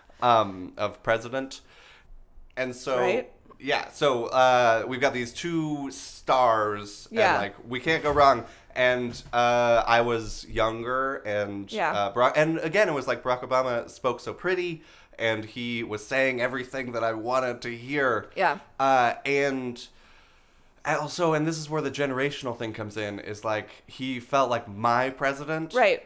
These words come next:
Speaker 1: And then I watched, for the last eight years, I've watched my president, uh, not be able to get anything done.
Speaker 2: Yeah.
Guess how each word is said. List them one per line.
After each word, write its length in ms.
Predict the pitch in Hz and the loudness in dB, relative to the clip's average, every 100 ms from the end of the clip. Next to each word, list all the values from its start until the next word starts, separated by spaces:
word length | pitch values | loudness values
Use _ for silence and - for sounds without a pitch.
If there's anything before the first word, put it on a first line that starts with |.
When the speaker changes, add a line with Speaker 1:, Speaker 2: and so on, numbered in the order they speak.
| - | -4
Speaker 1:
And 200 | 120 120 | -2 2
then 140 | 131 127 | 4 6
I 140 | 120 | 4
watched, 880 | 104 120 127 131 - - - - - - - | 2 6 6 6 -2 -12 -12 -16 -18 -20 -16
for 120 | 120 | -6
the 60 | 117 | 0
last 340 | 120 120 120 | 2 2 0
eight 160 | 113 107 | -8 -6
years, 320 | 117 120 110 | -6 -6 -6
I've 140 | 101 | -8
watched 440 | 110 101 - - 110 | -2 -2 -4 -16 -16
my 520 | 104 104 110 110 107 107 | -6 -2 0 0 -2 -4
president, 920 | 113 107 104 101 101 98 95 - - _ _ _ - - | -2 -2 -2 -8 -8 -8 -14 -18 -18 _ _ _ -20 -2
uh, 640 | 107 104 101 95 92 90 80 - | 2 4 4 2 -2 -6 -10 -14
not 420 | 110 117 123 123 123 | -10 0 2 2 0
be 120 | 123 | -6
able 160 | 123 120 | -4 -8
to 80 | |
get 520 | 117 - 120 127 - - _ - - | -10 -4 0 0 -4 -20 _ -20 -8
anything 480 | 123 127 123 135 127 | -4 -4 -6 -8 -6
done. 480 | 117 120 190 302 240 | 0 0 0 -2 -6
Speaker 2:
Yeah. 380 | 233 226 208 | -2 2 2